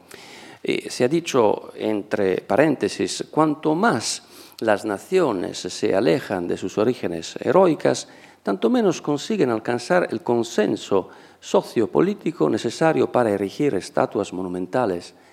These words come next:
de personajes históricos. Casi todas las estatuas monumentales de Italia datan de antes de la Segunda Guerra Mundial y entre los personajes políticos posteriores,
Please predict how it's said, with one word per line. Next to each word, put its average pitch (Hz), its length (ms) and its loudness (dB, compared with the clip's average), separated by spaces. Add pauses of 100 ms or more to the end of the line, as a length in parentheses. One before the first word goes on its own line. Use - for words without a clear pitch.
(140)
de - 80 -10
personajes 92 560 -6
históricos. 98 640 2 (420)
Casi 185 260 0
todas 123 360 0
las 95 140 -2
estatuas 104 500 -4
monumentales 101 800 0
de 113 80 -2
Italia 151 580 -2 (220)
datan 143 640 -2 (640)
de - 240 -4
antes 139 540 -2
de 101 80 -4
la 92 60 -2
Segunda 95 360 -2
Guerra 95 280 -2
Mundial 131 460 2 (520)
y - 220 -2
entre 101 240 0
los 95 140 0
personajes 107 580 0
políticos 98 560 -2
posteriores, 147 880 0